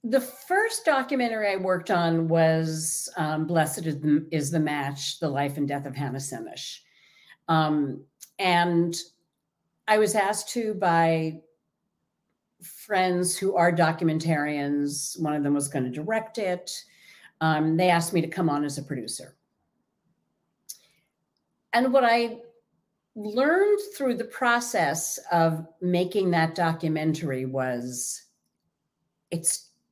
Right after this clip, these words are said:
another way to tell a story. And story is my lifeblood.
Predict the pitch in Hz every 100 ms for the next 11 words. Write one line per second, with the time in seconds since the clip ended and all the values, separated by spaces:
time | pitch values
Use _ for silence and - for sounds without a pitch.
0 | _ - 180 175 185 175 170 170 180 170
1 | 165 - 196 226 - _ _ _ _ _
2 | _ _ _ _ _ _ _ _ _ _
3 | - 165 160 165 - - 160 160 170 170
4 | 180 165 170 170 - - 110 - 147